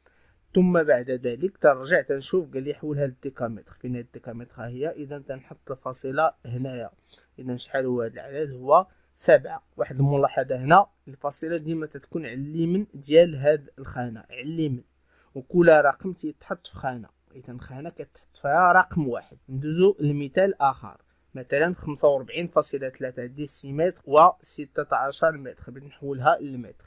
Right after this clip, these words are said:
هاد وا هنا راه هي زائد، غير ما تنكتبوهاش، اذا نعقلوا عليها ونديروا نفس الطريقه، نحطوا خمسة وأربعين فاصلة ثلاثة ديسيمتر بوحدها.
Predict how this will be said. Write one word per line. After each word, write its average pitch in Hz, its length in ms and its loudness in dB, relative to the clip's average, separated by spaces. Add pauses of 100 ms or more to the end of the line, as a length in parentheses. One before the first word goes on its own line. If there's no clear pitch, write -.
(120)
هاد 143 380 4
وا 147 180 8
هنا 151 400 4
راه 139 160 -2
هي 160 320 -2
زائد، 156 440 2 (360)
غير 170 220 0
ما 202 160 0
تنكتبوهاش، 131 800 -8
اذا 139 160 -12
نعقلوا 135 420 -2
عليها 135 340 -4 (240)
ونديروا 139 560 0
نفس 151 420 -2
الطريقه، 123 720 2 (200)
نحطوا - 380 -6
خمسة 165 300 0
وأربعين 151 320 0
فاصلة 156 380 -8
ثلاثة 160 300 -6
ديسيمتر 156 800 -8
بوحدها. 131 420 -10